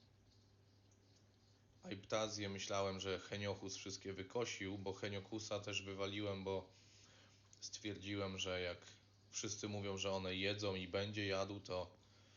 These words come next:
nie chcę mieć kolejnej niespodzianki. A tamtą traszkę miałem prawie, no, około trzech lat, więc szkoda.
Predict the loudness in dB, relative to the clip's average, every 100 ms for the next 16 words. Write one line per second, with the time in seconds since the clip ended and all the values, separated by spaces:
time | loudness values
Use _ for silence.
0 | -20 -20 -20 -8 -2 -2 0 -4 -4 -2
1 | -2 0 -2 -4 -4 -4 -4 -6 -10 -10
2 | -12 -16 -20 -20 -20 -20 -20 -20 -12 -2
3 | 0 0 -4 -6 0 4 4 2 0 2
4 | 2 0 -2 0 2 2 2 2 -2 -14
5 | -20 -20 -20 -20 -20 -20 -20 -20 -20 -20
6 | -20 -20 -4 -2 -2 2 2 2 0 2
7 | 4 4 2 -2 -8 -4 -4 -2 -4 -4